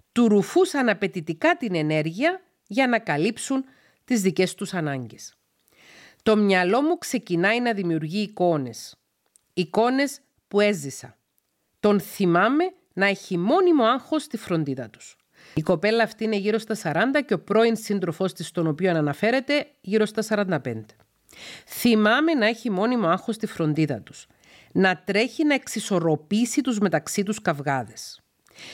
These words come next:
Να χάνει την ξεκούρασή του ή τη διασκέδαση για να τους μαγειρέψει στην ώρα τους. Να έρχεται αντιμέτωπος με τα καπρίτσια τους. Τώρα νιώθω λύπη. Βαθιά λύπη.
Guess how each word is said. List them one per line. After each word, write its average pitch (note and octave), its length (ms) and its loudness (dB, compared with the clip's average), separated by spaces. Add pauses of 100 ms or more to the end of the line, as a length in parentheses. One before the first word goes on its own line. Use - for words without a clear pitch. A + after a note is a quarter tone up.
(140)
Να F#3 180 4
χάνει D#4 420 0
την A3+ 160 -4
ξεκούρασή G#3+ 840 0
του G#3+ 280 -6 (200)
ή G#3+ 140 0
τη A#3 120 2
διασκέδαση G3 1040 0 (340)
για A#3 360 2
να A3+ 160 2
τους A3 220 -4
μαγειρέψει G#3+ 760 0
στην A#3+ 280 -4
ώρα A3+ 340 4
τους. - 380 -20 (1000)
Να F#3+ 280 2
έρχεται F#3 640 -2
αντιμέτωπος G#3 1040 -2 (100)
με A3+ 160 -2
τα A3+ 100 0
καπρίτσια E3+ 640 -4
τους. - 300 -20
Τώρα D4+ 440 4 (140)
νιώθω G#3 380 0
λύπη. D#3 400 -2 (420)
Βαθιά E3+ 440 -2
λύπη. C#3 400 -8